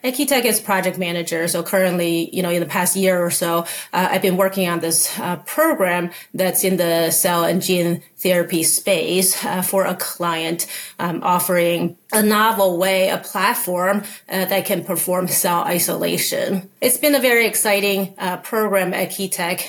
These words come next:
Uh, I think we're a great fit for cell and gene therapy just because of our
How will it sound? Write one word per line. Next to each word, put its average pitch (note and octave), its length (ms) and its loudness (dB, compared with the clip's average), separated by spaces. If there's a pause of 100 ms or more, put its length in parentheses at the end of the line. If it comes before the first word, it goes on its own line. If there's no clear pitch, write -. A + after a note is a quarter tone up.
(100)
Uh, E3+ 140 -6
I F3 40 -6
think F#3+ 200 -4
we're F#3+ 240 2
a G3 140 -2
great B3 220 2
fit F#3 440 -2 (280)
for G3 220 2
cell G3 260 2
and F#3 120 0
gene F3+ 180 -2
therapy F3 640 -2
just - 240 -2
because - 360 -2
of - 80 -6
our F#3+ 280 -2